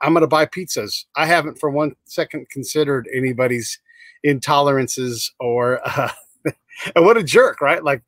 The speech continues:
I've not even considered this thing. And now I have to send a text out and say, "Does anybody have any food allergy I need to be aware of?"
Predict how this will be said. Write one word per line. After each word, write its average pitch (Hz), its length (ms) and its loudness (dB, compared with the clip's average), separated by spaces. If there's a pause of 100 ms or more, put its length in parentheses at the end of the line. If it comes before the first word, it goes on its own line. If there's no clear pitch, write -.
(220)
I've 165 160 0
not 202 180 6
even 175 240 0
considered 185 500 -4
this 127 200 -8
thing. 135 260 -2
And 135 80 -2
now 165 160 2
I 165 80 2
have 147 200 0
to - 120 -14
send 143 240 -2
a 127 40 -8
text - 340 -6
out 139 120 -2
and 131 120 -10
say, 131 380 -2 (640)
"Does 131 180 -2
anybody 170 420 4
have 135 240 -2
any 147 180 -2
food 202 260 -4
allergy 117 360 0
I 113 60 -4
need 117 160 -6
to 110 80 -16
be 120 100 -4
aware 120 300 -4
of?" 110 80 -12